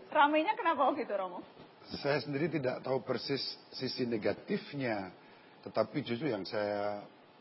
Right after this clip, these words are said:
Speaker 2: terima heboh dalam arti positif. Inilah kerukunan, inilah persahabatan yang sejati. Bahwa kemudian ada yang mempertanyakan, "Loh, Romo dan Kiai kok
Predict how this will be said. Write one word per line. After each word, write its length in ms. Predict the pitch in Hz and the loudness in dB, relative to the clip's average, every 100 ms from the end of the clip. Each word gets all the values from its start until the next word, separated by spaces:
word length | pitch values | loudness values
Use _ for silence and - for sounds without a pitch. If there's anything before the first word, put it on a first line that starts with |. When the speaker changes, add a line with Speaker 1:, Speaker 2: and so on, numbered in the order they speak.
| - - - | -20 -18 -4
Speaker 2:
terima 480 | 113 101 110 151 127 | -2 -2 0 0 2
heboh 400 | 98 95 101 - - | -2 -2 -2 -4 -4
dalam 240 | 95 95 110 | -4 -4 -6
arti 240 | 107 127 | -8 -10
positif. 480 | - - 165 - 180 - - - - 147 | -8 -8 -6 -2 -2 -2 -18 -18 -12 -6
Inilah 400 | 147 175 170 - - - - - - - - - | -2 2 0 0 -8 -12 -20 -20 -20 -20 -12 -2
kerukunan, 640 | 147 143 147 147 123 98 | 0 0 0 -2 0 -2
inilah 400 | 120 139 160 151 - | -2 -2 -2 -4 -6
persahabatan 880 | 113 - 117 110 110 107 123 120 113 - - - - - | -8 -2 -2 0 0 0 0 -2 -4 -10 -18 -20 -12 -2
yang 160 | 117 | -2
sejati. 880 | 107 107 98 87 - - 78 76 - - - - - | -2 -6 0 0 -2 -10 -10 -10 -18 -20 -20 -20 -4
Bahwa 240 | 95 107 110 | 2 2 2
kemudian 360 | 127 123 127 | -2 0 0
ada 140 | 120 113 | 2 2
yang 200 | 120 120 | 2 0
mempertanyakan, 880 | 120 120 - 120 120 117 120 113 113 | -2 -4 -2 -2 -2 -4 -6 -4 -2
"Loh, 280 | 110 95 80 - | -2 -2 -8 -14
Romo 480 | 101 123 123 147 143 | -6 -4 -4 -4 -6
dan 320 | 101 92 95 90 - - - - - - | -6 -8 -10 -14 -20 -20 -20 -20 -18 -6
Kiai 480 | 139 135 147 156 147 | -2 -2 -2 -2 -2
kok 220 | 151 | -6